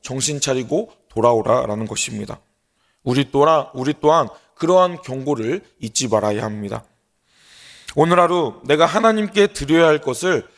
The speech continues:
다른 것들에게 향하고 있진 않는지를 돌아봐야겠습니다. 그래서 하나님께 더 온전한 정성과 시간과 마음을 올려드리는 예배자가 되십시다.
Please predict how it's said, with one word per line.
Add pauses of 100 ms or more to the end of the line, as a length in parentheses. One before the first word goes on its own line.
(200)
다른
것들에게 (180)
향하고
있진
않는지를 (220)
돌아봐야겠습니다. (520)
그래서 (260)
하나님께
더
온전한 (220)
정성과 (180)
시간과 (180)
마음을
올려드리는 (260)
예배자가
되십시다.